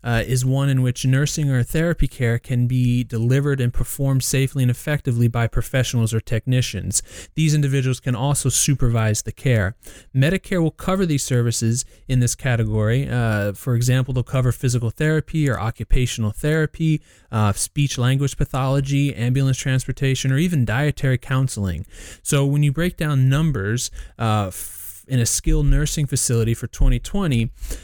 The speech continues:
uh, the first twenty days of a benefit period, there's zero cost. Then for the, for days twenty-one through a hundred, it, it's a hundred and seventy-six dollars out of pocket for every day that you're in a facility like that.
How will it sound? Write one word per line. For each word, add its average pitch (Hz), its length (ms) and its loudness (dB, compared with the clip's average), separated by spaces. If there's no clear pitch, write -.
uh, 113 160 0
the 127 100 -4
first - 400 4
twenty 165 340 2
days 139 500 2
of 113 140 0
a 120 60 2
benefit 139 480 -2
period, 120 360 2
there's 120 200 0
zero 120 280 2
cost. 113 640 -2
Then 151 280 0
for 156 180 -2
the, 131 480 0
for 123 160 0
days 131 460 0
twenty-one 151 560 2
through 131 240 0
a - 20 0
hundred, 151 580 0
it, - 220 0
it's 120 240 -4
a 123 60 2
hundred 160 340 0
and 139 160 0
seventy-six 143 800 -2
dollars 120 460 0
out 123 260 0
of 123 140 -4
pocket 151 400 0
for - 120 -6
every 127 280 0
day 123 200 0
that 117 240 -2
you're 120 140 0
in 123 80 2
a 117 80 2
facility 123 540 0
like 101 260 -4
that. 92 300 -2